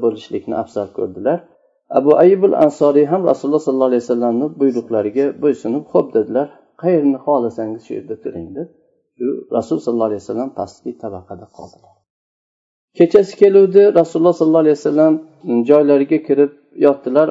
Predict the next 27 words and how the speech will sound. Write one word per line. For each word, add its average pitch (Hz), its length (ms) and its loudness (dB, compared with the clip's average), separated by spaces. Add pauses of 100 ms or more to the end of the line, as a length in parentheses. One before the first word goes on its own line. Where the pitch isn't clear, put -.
Abu 131 240 0
Ayyub 135 280 2
al-Ansoriy 131 680 0
roziyallohu 123 560 -2
anhu 117 360 -4
va 127 100 0
ayollari 117 580 0 (380)
boloxonaga 120 680 -4
ko'tarilib 117 600 -10
chiqishdi. - 360 -20 (1040)
Keyin 180 200 2
eshikni 180 500 2 (1040)
yopishdiyamki, 185 840 4 (120)
Abu 151 280 0
Ayyub 160 340 4 (100)
ayollariga 135 640 0
qarab, 151 340 -4 (840)
"Ey, 143 180 0
nima 120 280 -6
qilib - 220 -20
qo'ydik? 90 340 -8 (280)
Turib 143 260 -10
ketgur, 135 320 -6
nima 190 220 -2
qilib - 180 -14
qo'ydik?" - 320 -6
dedi. - 220 -20